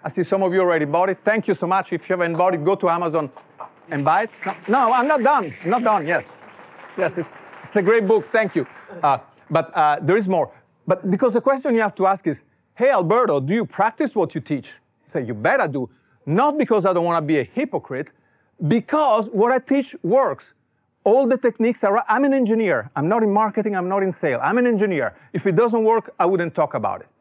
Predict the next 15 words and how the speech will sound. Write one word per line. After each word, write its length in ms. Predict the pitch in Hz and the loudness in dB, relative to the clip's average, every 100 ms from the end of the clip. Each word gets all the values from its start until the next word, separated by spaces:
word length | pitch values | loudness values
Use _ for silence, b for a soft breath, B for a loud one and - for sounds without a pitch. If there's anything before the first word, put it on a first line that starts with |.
| _ _ - | _ _ -4
right?" 220 | 143 - | -4 -2
So 160 | 147 - - | -4 -4 -6
prototyping 680 | 202 226 233 202 185 190 160 | -4 0 0 2 0 -2 -4
techniques 460 | 156 160 160 - _ _ | -4 -4 -6 -10 _ _
cannot 540 | - 170 175 170 220 _ _ _ - | -4 -2 0 0 -2 _ _ _ -4
not 280 | 156 202 208 | -2 -2 0
work 380 | 156 123 - _ _ _ - | -2 -2 -6 _ _ _ -2
any 180 | 196 240 | 2 2
more 200 | 226 240 | 2 2
than 160 | 196 | 2
the 80 | 175 | 0
quadratic 640 | - 208 175 208 202 220 - | 0 0 2 0 0 -4 -2
formula 500 | 196 208 202 135 120 | 0 2 2 -2 -4
cannot 380 | 160 131 113 | -4 -4 -4
work, 240 | 143 92 | -6 -8